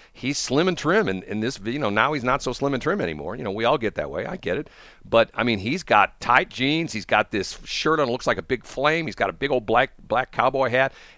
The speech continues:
And it's incredible because he's, in the entire thing, he's got a big smile on his face. He's just radiating energy from him. I'm going like, "Damn, I get why this guy got so big." You know, first off, he's, he's a talented performer.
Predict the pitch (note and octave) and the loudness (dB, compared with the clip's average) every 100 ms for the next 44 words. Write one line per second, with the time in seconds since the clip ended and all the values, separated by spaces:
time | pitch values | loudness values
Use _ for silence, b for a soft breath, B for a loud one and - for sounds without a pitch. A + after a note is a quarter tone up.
0 | - C3 B2 A#2 _ - - C#3 - G3 | 2 4 4 2 _ -6 -2 -4 2 2
1 | F3+ A#2 A2+ - A2+ G2 - b b b | 4 0 -2 -2 0 0 -4 b b b
2 | _ - C3+ B2+ - - - A2+ G#2+ A2+ | _ -8 -4 -4 -6 -12 -6 -4 -2 2
3 | C#3+ D#3 B2 G#2 A#2+ - F#2 D2 C3 B2 | 2 2 -2 -4 -6 0 -2 0 -6 -6
4 | - A#2 A#2+ A#2 A2+ A2+ A2 A2 b b | -2 2 2 0 -4 -4 -4 -6 b b
5 | b C#3 - B2+ F2 F2 F2+ A#2+ C3 B2+ | b -6 -2 -2 -4 -10 -2 0 0 0
6 | A2 G#2+ A2 - F#2 F2 F2 - - D#2+ | -2 -2 -4 -4 -6 -6 -10 -16 -12 -12
7 | D2+ - A2+ G#2 E2+ - - B2 G2 - | -12 -12 -12 -12 -14 -14 -10 -10 -10 -12
8 | G#2 A2 - F2 E2 - D2 D2 C#2 - | -8 -8 -4 -6 -6 -10 -10 -10 -12 -14
9 | - B1 - _ b b b b b G#2+ | -14 -16 -18 _ b b b b b -6
10 | G2 D3 D3+ G2 F2+ G#2 F#2+ - G2 F2 | -2 0 2 2 0 -4 -10 -8 -8 -8
11 | E2+ - - D#3 D3 A#2 - F#2 - C#2 | -12 -14 -2 2 2 0 -12 -12 -10 -10
12 | D2 | -16